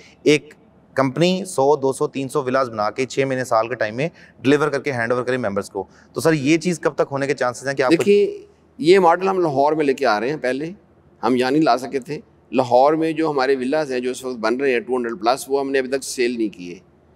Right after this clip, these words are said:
Speaker 2: मगर वो एडवांस हैं और वो हमने इंशाल्लाह जुलाई अगस्त में मुकम्मल कर लेना है। फिनिश्ड घर हमने वो सेल करने हैं ताकि फ़ौरन फैमिलीज़ वहाँ आके रहना शुरू कर दें। और यहाँ पे चूँकि हमने बेचे थे इंस्टॉलमेंट पे,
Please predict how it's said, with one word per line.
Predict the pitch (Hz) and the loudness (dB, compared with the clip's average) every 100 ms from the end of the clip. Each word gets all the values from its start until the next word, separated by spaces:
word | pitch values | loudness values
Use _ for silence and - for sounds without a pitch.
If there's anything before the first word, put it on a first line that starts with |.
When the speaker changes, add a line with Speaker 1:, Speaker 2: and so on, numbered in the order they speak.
| _ - | _ 2
Speaker 2:
मगर | 123 160 | 4 6
वो | 156 165 165 165 165 - 135 | 4 2 2 2 0 -2 0
एडवांस | 131 127 147 147 | 4 4 4 0
हैं | 147 151 - _ _ _ - | -4 -6 -16 _ _ _ 2
और | 123 | 6
वो | 139 | 8
हमने | 147 147 151 151 151 | 6 2 -2 -2 -2
इंशाल्लाह | 147 - 135 139 139 139 139 117 107 95 | -4 0 0 0 0 0 0 -2 -4 -10
जुलाई | 110 123 131 | -4 0 4
अगस्त | 139 135 160 156 | 4 4 2 -2
में | 156 | -2
मुकम्मल | 147 127 135 | 0 0 0
कर | 110 104 | 0 -2
लेना | 95 98 | -4 -6
है। | 104 | -8
फिनिश्ड | - 147 165 - | 0 2 2 -2
घर | 117 127 135 - _ _ _ _ _ - | -2 -2 -2 -12 _ _ _ _ _ 2
हमने | 131 | 6
वो | 143 | 6
सेल | 139 123 117 | 4 -2 -2
करने | 110 98 104 | -2 -2 -6
हैं | 98 101 | -8 -4
ताकि | 120 123 | -2 -4
फ़ौरन | 120 - 123 127 | -6 -2 0 2
फैमिलीज़ | 123 113 120 117 | 0 -2 -2 -2
वहाँ | 120 107 | 0 0
आके | 110 | 0
रहना | 120 113 | -4 -4
शुरू | 113 110 | -6 -8
कर | 104 | -8
दें। | 98 123 156 _ _ _ _ | -6 -8 -12 _ _ _ _
और | 117 135 139 139 | 4 4 4 0
यहाँ | 135 151 180 | 0 0 0
पे | 170 185 | 0 0
चूँकि | 170 170 165 175 170 170 - _ _ - | 2 0 2 0 0 -2 -12 _ _ -2
हमने | 131 156 160 | 4 6 6
बेचे | 135 165 | 4 2
थे | 156 180 160 151 | 0 2 2 2
इंस्टॉलमेंट | 139 127 127 131 117 92 | 2 4 4 4 0 -2
पे, | 92 | -8